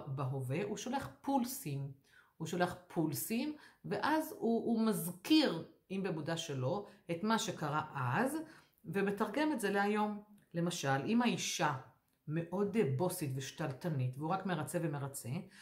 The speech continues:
הוא חוזר פתאום באחד המפגשים, שאני מבקשת להבין איפה היה מרצה, לאירוע בגן,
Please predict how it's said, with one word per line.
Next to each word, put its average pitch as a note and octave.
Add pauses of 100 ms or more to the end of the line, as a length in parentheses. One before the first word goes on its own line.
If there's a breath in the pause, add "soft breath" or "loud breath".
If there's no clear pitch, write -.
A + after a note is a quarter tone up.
(320 loud breath)
הוא D#3+
חוזר F3+ (100)
פתאום F#3+
באחד E3+
המפגשים, B2+
שאני D3+
מבקשת E3+
להבין D#3+
איפה D#3+
היה C#3+
מרצה, D3 (400 loud breath)
לאירוע G#3+
בגן, D3